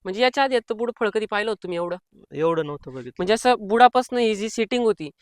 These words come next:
Speaker 2: हो.
Speaker 1: ही जबरदस्त झालेली आहे.
Speaker 2: हो.
Speaker 1: आत्ताच तारी वाकायला लागलेली आहे. प्लॉट किती दिवसात झाला?
Speaker 2: प्लॉट साधारण पंचावन्न दिवसाचा झालेला आहे.
Speaker 1: पंचावन्न दिवसाचा झालेला आहे. आणि त्यांचं उलटं आधी जर महिना आधी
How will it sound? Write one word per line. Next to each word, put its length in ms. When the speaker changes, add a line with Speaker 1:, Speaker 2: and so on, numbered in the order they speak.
Speaker 2:
हो. 240
Speaker 1:
ही 80
जबरदस्त 480
झालेली 320
आहे. 80
Speaker 2:
हो. 260
Speaker 1:
आत्ताच 400
तारी 140
वाकायला 340
लागलेली 300
आहे. 40
प्लॉट 280
किती 120
दिवसात 280
झाला? 260
Speaker 2:
प्लॉट 180
साधारण 680
पंचावन्न 400
दिवसाचा 380
झालेला 200
आहे. 140
Speaker 1:
पंचावन्न 380
दिवसाचा 360
झालेला 320
आहे. 100
आणि 260
त्यांचं 260
उलटं 240
आधी 220
जर 140
महिना 280
आधी 160